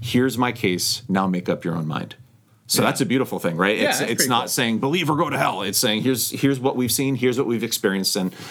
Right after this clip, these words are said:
Speaker 1: and that. Sometimes it strikes me as a little bit,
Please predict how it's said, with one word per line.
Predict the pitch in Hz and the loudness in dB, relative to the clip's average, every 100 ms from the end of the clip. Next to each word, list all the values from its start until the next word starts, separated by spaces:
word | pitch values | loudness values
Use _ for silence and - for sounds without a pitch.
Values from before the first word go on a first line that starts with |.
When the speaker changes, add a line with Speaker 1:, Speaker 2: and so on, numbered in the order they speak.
| - - | -16 -4
Speaker 1:
and | 104 101 | 0 2
that. | 98 - - - - - _ - | 0 -4 -18 -20 -20 -20 _ -2
Sometimes | - 185 185 175 180 151 | 2 2 2 0 0 -2
it | - | -2
strikes | - 143 - | 0 0 0
me | 160 139 | 0 2
as | 113 117 | 2 2
a | |
little | 113 110 117 | 2 2 2
bit, | 107 110 101 | 2 0 -4